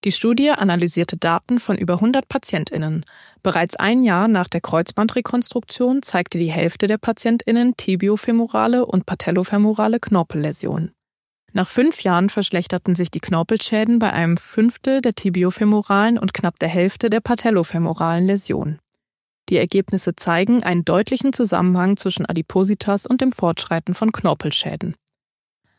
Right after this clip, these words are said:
Ein Anstieg des Body Mass Index um eine Einheit erhöhte das Risiko einer Verschlechterung tibiofemoraler und patellofemoraler Knorpelschäden.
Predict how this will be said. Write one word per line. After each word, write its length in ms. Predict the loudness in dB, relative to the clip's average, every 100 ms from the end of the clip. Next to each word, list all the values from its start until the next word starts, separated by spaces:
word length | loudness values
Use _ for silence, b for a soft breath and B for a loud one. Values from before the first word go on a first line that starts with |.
| _
Ein 200 | 0 2
Anstieg 400 | 2 0 -2 -4
des 160 | -4 -4
Body 280 | 0 2 4
Mass 240 | 2 2
Index 400 | 2 2 0 -2
um 100 | -2
eine 300 | 0 -2 0
Einheit 480 | 0 2 2 0 0
erhöhte 420 | 0 2 0 0
das 240 | -2 0
Risiko 460 | 0 -2 -2 0 2
einer 200 | 2 -2
Verschlechterung 840 | -4 -4 -2 -4 -4 -2 2 2 0
tibiofemoraler 1080 | -2 0 0 0 2 2 2 0 2 2 0
und 100 | -2
patellofemoraler 1000 | -4 -2 -2 0 0 0 0 0 0
Knorpelschäden. 760 | -2 -4 -4 -4 -6 -6 -8 -10